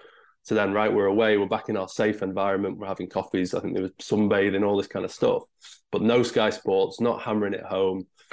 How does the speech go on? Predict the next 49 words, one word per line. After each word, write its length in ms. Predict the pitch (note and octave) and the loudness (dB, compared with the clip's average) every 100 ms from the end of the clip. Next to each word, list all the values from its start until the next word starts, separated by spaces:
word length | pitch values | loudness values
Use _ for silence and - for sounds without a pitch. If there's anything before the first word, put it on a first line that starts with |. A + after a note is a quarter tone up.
| - | -10
So 140 | - | -4
I 40 | G#2 | 0
think 300 | B2+ C3+ A#2+ | 2 2 2
the 80 | |
ability 580 | A2+ G#2+ B2+ A#2+ A#2 A#2 | 0 2 4 6 4 2
to 120 | G#2 - | -4 -6
do 300 | - G#2 G2+ | 0 2 2
that, 320 | G#2+ F#2+ - _ _ _ _ - | 0 0 -6 _ _ _ _ -8
it's 180 | G#2 - | -6 0
not 140 | A#2 G#2+ | 0 0
an 80 | A2 | 2
easy 320 | B2 C3 A#2 | 4 4 2
thing 240 | - F#2 | -2 -6
to 80 | F2+ | -6
do, 320 | F2+ A#1 G#2 - _ - | -6 -4 -4 -6 _ -8
but 80 | |
I 40 | - | -2
think 300 | G#2+ G#2+ G2 | 0 0 0
there 120 | G#2 | 0
are 40 | |
certain 380 | F#2+ - G#2 F#2 | 0 2 2 2
things 260 | F#2 G2 F#2 | -2 -2 -2
around 280 | F#2+ F#2+ G2 | 0 0 2
the 80 | |
environment 500 | F#2 F2+ G2 F#2+ F#2+ | 0 0 0 0 -2
that 80 | F#2+ | -6
you 80 | F#2 | -10
can 160 | - F#2 | -8 -4
do 200 | F#2+ F#2 | -2 -2
to, 280 | - F2+ - | 0 -2 -2
to 80 | - | -4
lend 260 | F#2+ F#2 F2+ | -2 -2 -4
itself 360 | - F2+ F#2 - | -6 -6 -6 -8
to 120 | G2 | -4
that. 240 | F#2 F2 - _ - - | -2 -2 -4 _ -20 -10
Because 300 | - A#2 B2 | -2 2 4
we 100 | A#2+ | 6
know 260 | B2+ C#3 C#3+ | 6 6 6
the 120 | B2+ | 4
players 280 | A2+ A2 G#2 | 4 4 2
are 60 | G2+ | 2
gonna 160 | G#2 | 0
be 80 | F#2+ | -2
thinking 380 | - G#2+ G#2 F#2+ | -2 -2 0 -4
about 260 | F2+ E2+ | -4 -6
it. 80 | E2 | -4
We 140 | - G#2 | 0 4
know 260 | A2 A2 | 6 4
that 240 | G#2 G2 | 4 4